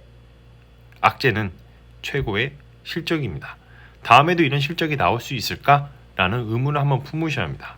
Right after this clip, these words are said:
만약에 세상의 모든 시장 참여자들이 이 종목에 대해서, 어, 다음에도 이런 실적이 나오지 않을 것 같아 라고 하면 주가는 반드시 떨어지게 되어 있습니다. 실적이 최고로 나왔다고 해서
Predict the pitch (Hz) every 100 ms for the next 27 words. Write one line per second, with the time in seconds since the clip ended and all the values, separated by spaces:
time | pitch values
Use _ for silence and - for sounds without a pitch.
0 | - 117 139 151 156 160 165 165 165 160
1 | 175 165 - - - 113 131 190 196 -
2 | 165 143 - 135 110 90 117 113 113 127
3 | 131 98 101 127 120 98 80 78 139 143
4 | - - - - 110 - - 123 147 160
5 | 151 101 131 - 147 143 147 143 180 196
6 | 135 - - 113 - 208 147 - - -
7 | - - 95 90 95 110 175 185 - -
8 | - - - - 98 98 98 143 156 -
9 | 90 95 - 110 131 - - - 110 113
10 | - - - - - - - - - -
11 | - - 147 160 151 143 - 170 175 156
12 | 101 101 110 120 113 104 156 143 123 -